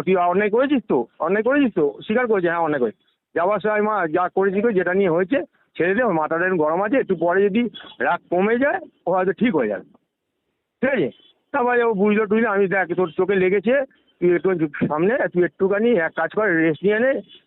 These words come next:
তো দেখবি শরীরটা সুস্থ হয়ে যাবে। আর কিছু বল না, আমার খেতে ইচ্ছা করছে না আঙ্কেল, পরে আমি দেখছি," বলে, "ও, আমি ঘুমোবো।" আর তা বলে, আর তার স্বামীকে একটু জামা কাপড় নিয়ে ও শুয়ে পড়লো, ঘুমোলো।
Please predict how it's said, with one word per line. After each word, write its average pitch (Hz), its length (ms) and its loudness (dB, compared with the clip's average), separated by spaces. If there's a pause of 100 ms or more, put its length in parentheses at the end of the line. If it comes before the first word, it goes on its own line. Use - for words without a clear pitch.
(200)
তো 151 160 2
দেখবি 165 340 0
শরীরটা 170 280 -2
সুস্থ 175 260 -4
হয়ে 202 100 2
যাবে। 254 220 2 (360)
আর 139 360 0
কিছু 180 180 -2
বল 185 180 0
না, 185 100 0
আমার 185 120 -2
খেতে 147 240 -2
ইচ্ছা 208 160 -2
করছে 220 180 0
না 240 80 0
আঙ্কেল, 208 320 0 (460)
পরে 156 260 0
আমি 156 180 0 (380)
দেখছি," 127 360 -4
বলে, 208 180 0
"ও, 185 280 0
আমি 156 220 0
ঘুমোবো।" 123 340 0 (500)
আর 156 120 -2
তা 143 380 -2
বলে, 165 360 0
আর 170 140 0
তার 170 240 0
স্বামীকে 202 340 -2
একটু 247 120 0
জামা 170 220 0
কাপড় 165 240 0
নিয়ে 180 160 2
ও 170 120 0
শুয়ে 190 240 0
পড়লো, 110 240 -2 (520)
ঘুমোলো। 165 260 0